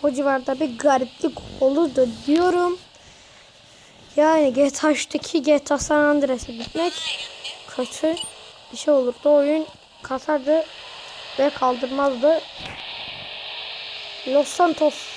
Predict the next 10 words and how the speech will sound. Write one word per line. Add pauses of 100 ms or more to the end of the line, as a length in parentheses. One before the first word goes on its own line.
(580)
Bir
de
grafikleri
güzel
oluyormuş. (240)
G
T
A
beş
modu.